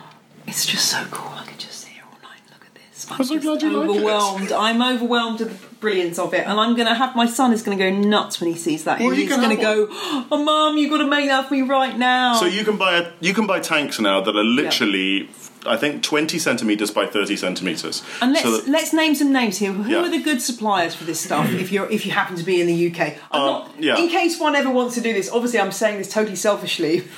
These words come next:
Speaker 2: I think, well, I think there are only two, uh, two, two that I can
Speaker 1: Okay.
Speaker 2: find. Um, so I really like aquarium gardens dot co dot U K,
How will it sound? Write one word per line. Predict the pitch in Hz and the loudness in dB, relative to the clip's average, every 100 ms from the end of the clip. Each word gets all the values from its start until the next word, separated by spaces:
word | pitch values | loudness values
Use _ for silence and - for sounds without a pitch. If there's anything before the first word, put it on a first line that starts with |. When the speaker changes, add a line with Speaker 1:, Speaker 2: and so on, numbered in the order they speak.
| - | -6
Speaker 2:
I | 160 | -2
think, | 202 | 0
well, | 180 | 2
I | 185 | 2
think | 202 | 2
there | 180 170 | 2 2
are | |
only | 165 165 156 | 2 2 0
two, | - 151 175 151 | 2 2 2 0
uh, | |
two, | 139 147 | 0 -2
two | 143 - - 135 | -4 -2 0 2
that | 123 | 2
I | 113 | 0
can | 113 | 0
Speaker 1:
Okay. | 117 | 0
Speaker 2:
find. | 113 107 160 - - - - | 2 2 0 -6 -14 -10 0
Um, | 123 120 123 147 | 2 2 0 0
so | - 135 | 2 2
I | |
really | 135 135 | 2 2
like | 131 117 | 2 0
aquarium | 120 - 123 123 117 117 | -2 0 2 4 2 2
gardens | 120 127 147 | 2 2 -2
dot | 143 123 | -2 -2
co | 151 | 0
dot | 139 143 | 0 0
U | 139 | 0
K, | 160 208 | 0 0